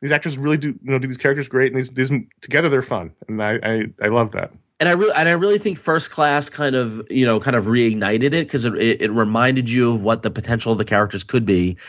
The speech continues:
Speaker 2: and it reminded you of, of the, the great bones that the franchise was built around. You know,
Speaker 1: Mm-hmm.
Speaker 2: like, you know, and, and I mean, First Class is gr-, First Class is a f-, I mean, I,
Speaker 1: It's a fantastic
Speaker 2: if I,
Speaker 1: movie.
Speaker 2: if I have to grade movies and all this sort of stuff, um,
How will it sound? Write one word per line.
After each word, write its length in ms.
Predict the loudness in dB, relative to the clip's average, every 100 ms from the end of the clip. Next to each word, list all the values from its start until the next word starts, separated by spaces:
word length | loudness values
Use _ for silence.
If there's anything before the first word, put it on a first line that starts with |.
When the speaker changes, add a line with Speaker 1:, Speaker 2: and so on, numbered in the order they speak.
| -20 -4
Speaker 2:
and 140 | 2 2
it 20 |
reminded 480 | 4 4 4 2 2
you 280 | 2 4 2
of, 160 | 2
of 220 | 0 2
the, 180 | 2 2 2
the 200 | 0 0
great 480 | 0 2 2 0 -4 -14 -10
bones 800 | -2 2 4 4 2 0 -2 -2
that 260 | -2 0
the 260 | 0 0 -2
franchise 560 | 0 0 2 0 0
was 100 | -2
built 280 | -2 -2 0
around. 480 | -4 -6 -8 -14 -12 -6
You 80 |
know, 80 | -2
Speaker 1:
Mm-hmm. 80 | -2
Speaker 2:
like, 180 | -2 -2
you 160 | 0 2
know, 180 | 2
and, 280 | 2 0 -2 -8 -10 -2
and 340 | 0 0 0 0
I 60 |
mean, 100 | 0
First 260 | 0 -2 0
Class 300 | 0 0 0
is 120 | -6
gr-, 160 | -10 -16
First 220 | -4 -2 0
Class 220 | -2 0
is 40 |
a 40 | -4
f-, 160 | -4 0 0 2
I 40 |
mean, 220 | 0 -2 -4 -8 -6
I, 100 | -6
Speaker 1:
It's 80 | -4
a 20 |
fantastic 400 | -2 0 0 -2
Speaker 2:
if 120 | -4
I, 40 | -6
Speaker 1:
movie. 120 | -4
Speaker 2:
if 120 | 0 0
I 20 |
have 120 | 2
to 100 | 2
grade 480 | 2 2 4 4 2
movies 480 | 2 4 2 2 2
and 80 | 2
all 80 |
this 100 | 2 0
sort 120 | -2
of 60 |
stuff, 360 | 2 0 0 -6 0
um, 400 | 0 0 -2